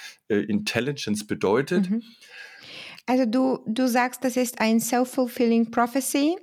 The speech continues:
Speaker 2: das von den Unternehmen, die die Tools dafür anbieten, quasi propagiert wird und eigentlich nicht wirklich ein Trend.
Speaker 1: Äh, nein, das würde ich noch nicht sagen, dass das noch kein Trend ist, sondern er ist noch nicht angekommen.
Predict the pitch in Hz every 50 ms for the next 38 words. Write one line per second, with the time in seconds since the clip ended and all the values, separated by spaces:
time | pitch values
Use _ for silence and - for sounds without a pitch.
0 | - _ - - - - _ _ _ 220 220 214 214 220 226 226 - - - -
1 | 233 226 226 226 226 226 220 220 214 214 214 214 220 226 220 - 233 226 - 226
2 | 214 214 214 220 226 233 220 214 220 220 214 - - 254 262 262 - - 240 226
3 | - - 226 - - 214 220 220 208 226 220 208 - - - 214 208 208 208 214
4 | 208 - - 196 190 - - - 220 214 208 208 196 185 202 214 220 220 220 -
5 | - 262 302 339 330 - - - - - - - - - - 233 208 - - 208
6 | 214 208 233 233 226 214 - - - - - _ _ _ _ 196 208 202 - -
7 | - 220 220 214 - 214 185 - 196 190 180 - 180 175 - - 196 - - -
8 | _ _ - - - - - - - - - - - _ - 117 123 131 135 135
9 | 139 143 - - 117 110 95 98 147 151 - 123 - 143 131 135 147 139 127 127
10 | 131 - - 120 120 139 131 135 135 - - - - 113 107 - - 101 95 -
11 | - 127 139 156 147 123 - - 113 110 110 107 110 110 107 - 117 110 107 104
12 | 107 - 120 139 151 127 107 104 - - 87 85 85 85